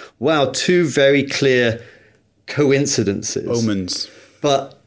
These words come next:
Speaker 1: there was a part of me that in that second moment, it's like, "Oh my God, Bruce, wow, you're the guy that's lived with tribes.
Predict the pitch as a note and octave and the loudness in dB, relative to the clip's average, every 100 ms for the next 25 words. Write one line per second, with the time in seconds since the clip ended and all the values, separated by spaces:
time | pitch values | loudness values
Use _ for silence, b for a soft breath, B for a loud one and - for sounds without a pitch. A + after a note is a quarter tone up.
0 | - - D3 D3+ C#3+ E3+ - B3 A#3+ A#2 | -10 0 2 4 2 0 0 2 2 2
1 | A#2+ A#2 C#3 F3 G3 D3+ - E3+ - F3+ | 2 2 2 2 2 0 0 -2 0 0
2 | F3+ C3 C3 - D#3+ E3 D3+ E3 E3+ F3+ | 0 0 -2 -2 -2 0 0 0 0 0
3 | F#3 G#2 G#2 A2+ - - _ _ _ _ | 0 -2 -2 -4 -6 -10 _ _ _ _
4 | _ _ - A2+ D3 D3+ A#2+ G#2+ B B | _ _ -18 -6 -2 0 0 -2 B B
5 | - C#3+ E3+ D3 D3 C#3 A2 B2+ B2+ B2+ | -2 0 0 0 2 2 2 -2 -2 -4
6 | - F#2+ G2 G#2+ - | -2 -4 -4 -6 -10